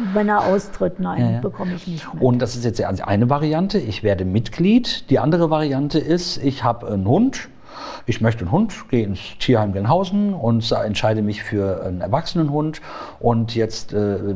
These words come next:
Speaker 2: sitze ich zu Hause und sag, also das muss ich jetzt irgendwie professionell angehen, ich melde mich bei der Hundeschule. Mal angenommen, es gäbe keinen Aufnahmestopp. Dann melde ich mich bei euch per
Speaker 1: Ja.
Speaker 2: E-Mail oder ich rufe an.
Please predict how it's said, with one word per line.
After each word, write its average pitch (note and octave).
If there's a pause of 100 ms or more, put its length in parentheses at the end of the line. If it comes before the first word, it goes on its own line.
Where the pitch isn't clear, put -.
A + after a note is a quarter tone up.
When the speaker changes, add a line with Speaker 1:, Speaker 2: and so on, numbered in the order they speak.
(140)
Speaker 2:
sitze A#2+
ich -
zu C3
Hause A#2+
und A#2
sag, A#2
also G#2+
das - (340)
muss A#2
ich A2+
jetzt A2+
irgendwie A#2+
professionell A#2
angehen, G#2+
ich A2+
melde A2+
mich A#2+
bei G#2+
der G#2+
Hundeschule. F#2+ (300)
Mal A2
angenommen, C#3
es B2
gäbe B2+
keinen B2
Aufnahmestopp. F2 (680)
Dann G2+
melde G#2
ich D3+
mich E3
bei -
euch F#3
per A#2
Speaker 1:
Ja. A2+
Speaker 2:
E-Mail D#3
oder A#2
ich G2+
rufe G2+
an. D#3+